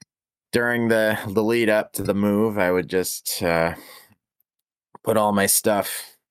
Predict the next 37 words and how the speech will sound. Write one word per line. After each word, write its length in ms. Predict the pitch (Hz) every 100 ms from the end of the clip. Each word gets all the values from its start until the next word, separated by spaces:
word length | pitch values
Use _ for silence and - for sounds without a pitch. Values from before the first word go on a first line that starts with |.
| _
into 200 | 107 110
those 180 | 104 101
crates, 560 | - - 117 110 107 -
and 200 | 82 78
then 260 | 80 80 78 _ _ _ _ _ _
one 180 | 104 110
day 180 | 110 107
at 80 |
a 60 | 101
time, 500 | - 113 104 101 101
move 480 | 95 107 95 - - - _
two 240 | - 131 117
of 120 | 101
'em 280 | 104 101 107
to 160 | - 90
my, 560 | 87 87 87 85 85 - - _ _ _ _ _ _ - -
to 220 | - 92 80
a 100 | 76
storage 440 | - 113 107 101
unit 280 | 107 107 104
I 80 | 104
was 160 | 104
renting. 400 | 98 113 123 131 127 _ _ _ _ _ _ _ _ _
And 160 | - 85
then 140 | 90
on 140 | 87 90
the 80 |
day 180 | 85 107
of 80 | 104
the 80 | 101
move, 400 | 110 127 131 90
I'd 180 | 80 71
just 260 | 85 - - - _ _ _
rent 180 | 104 113
a 80 | 104
U-Haul 760 | 104 131 117 107 107 110 110
and 260 | 95 76